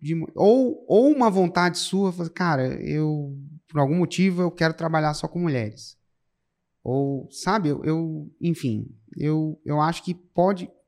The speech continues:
que, quando você coloca mulheres, você tá se limitando. E assim, no começo, quando a gente começou a, a falar, ensinar, lançamento e tudo mais,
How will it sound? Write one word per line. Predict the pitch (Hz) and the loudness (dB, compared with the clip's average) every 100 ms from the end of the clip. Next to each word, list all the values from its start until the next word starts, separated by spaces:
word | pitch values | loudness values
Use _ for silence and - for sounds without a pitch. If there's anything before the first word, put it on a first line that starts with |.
| _ - | _ -14
que, | - - _ | -14 -14 _
quando | 220 240 | -2 0
você | 220 | 0
coloca | 175 143 185 | 2 2 2
mulheres, | 196 151 165 | 4 4 2
você | - | -4
tá | 185 190 | -4 -4
se | 190 | -4
limitando. | 196 254 - 156 113 110 _ _ - _ | -6 -6 -4 -4 -4 -12 _ _ -20 _
E | - | -6
assim, | 247 208 156 | -2 0 0
no | 139 180 202 | 0 0 -4
começo, | - 185 165 226 262 190 | 0 0 2 0 -2 -4
quando | - 175 | -2 0
a | |
gente | 160 165 | 0 -2
começou | - 156 139 - 143 139 | -2 -2 -2 -2 0 2
a, | 127 123 135 | 2 -2 -4
a | 123 | -4
falar, | - 127 123 120 113 110 - - | 0 2 2 0 -4 -10 -10 -8
ensinar, | 120 - 113 131 135 117 | -6 -4 0 2 2 0
lançamento | 107 120 131 123 127 123 | -2 -2 0 0 0 -4
e | |
tudo | - 120 | -8 -4
mais, | 147 180 | 0 0